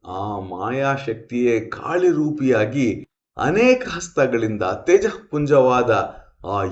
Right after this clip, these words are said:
ಎಲ್ಲ ಶಸ್ತ್ರ ಆಯುಧಗಳನ್ನು ಹಿಡಿದುಕೊಂಡು ಕವಚ ಧರಿಸಿ ಅಲ್ಲಿದ್ದ ಸಿಂಹವನ್ನೇ ವಾಹನವನ್ನಾಗಿ ಸ್ವೀಕರಿಸಿ ಮಹಿಷಾಸುರ ಮತ್ತವನ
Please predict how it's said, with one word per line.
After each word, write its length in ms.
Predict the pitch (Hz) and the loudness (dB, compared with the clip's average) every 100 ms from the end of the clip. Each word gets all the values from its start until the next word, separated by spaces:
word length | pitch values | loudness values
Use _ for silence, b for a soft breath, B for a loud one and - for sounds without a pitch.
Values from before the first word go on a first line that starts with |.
| 87 | -6
ಎಲ್ಲ 720 | 95 110 143 165 180 185 190 | -6 -4 -2 -2 -2 -2 0
ಶಸ್ತ್ರ 500 | 175 147 139 - 151 | 0 0 -4 -4 0
ಆಯುಧಗಳನ್ನು 920 | 135 107 147 180 156 165 139 131 120 113 | 2 2 2 2 0 0 2 2 2 -2
ಹಿಡಿದುಕೊಂಡು 880 | 135 185 180 - 143 156 131 - B B B _ | -4 -2 -2 0 0 4 2 2 B B B _
ಕವಚ 460 | - 165 214 220 220 156 123 | 2 4 4 4 4 4 4
ಧರಿಸಿ 640 | 147 175 160 123 104 - _ - | 2 2 2 2 0 -8 _ -4
ಅಲ್ಲಿದ್ದ 560 | 104 127 151 151 131 | -2 0 0 0 2
ಸಿಂಹವನ್ನೇ 960 | 113 - 123 151 160 175 170 165 160 196 | 2 0 -4 -2 0 0 2 2 2 2
ವಾಹನವನ್ನಾಗಿ 1040 | 226 147 147 147 143 139 131 127 127 117 107 | 4 4 4 2 2 2 2 2 0 -2 -6
ಸ್ವೀಕರಿಸಿ 920 | - 147 156 127 117 147 120 - B B B 98 | -2 0 2 2 2 0 -2 -4 B B B -8
ಮಹಿಷಾಸುರ 760 | 104 135 190 208 190 185 175 151 | -6 -6 -4 2 2 2 2 2
ಮತ್ತವನ 540 | 131 123 131 117 120 | 0 -2 -2 0 2